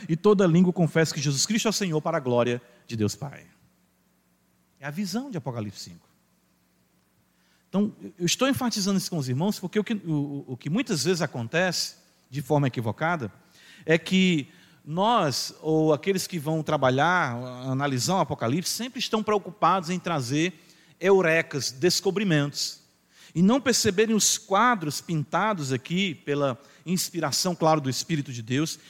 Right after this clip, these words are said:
para nos apresentar a glória do que está sendo revelado. Certo? Então percebam que nós temos o Cordeiro tomando o livro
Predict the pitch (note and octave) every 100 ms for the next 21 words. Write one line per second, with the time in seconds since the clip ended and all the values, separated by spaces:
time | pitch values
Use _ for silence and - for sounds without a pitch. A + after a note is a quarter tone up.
0 | - - D3+ D#3+ G3+ G#3 G#3 G3+ F3+ E3
1 | D3 D3 D3+ - D3 B2+ C3 C3 C3+ C#3
2 | - C3+ - C3+ - B2 - A2+ A2 A#2
3 | G#2+ _ - B2 A2+ G2 F2 F2 _ _
4 | _ _ _ _ _ - A#2 B2 _ -
5 | - C3 D3+ F#3+ F#3+ F3 - G#3+ G#3+ -
6 | E3 D#3+ - F3+ F3 - - - - F3+
7 | D3+ D3 F3 A#3+ A#3 - _ _ - E3+
8 | F3+ D#3+ C3+ E3+ G3+ B3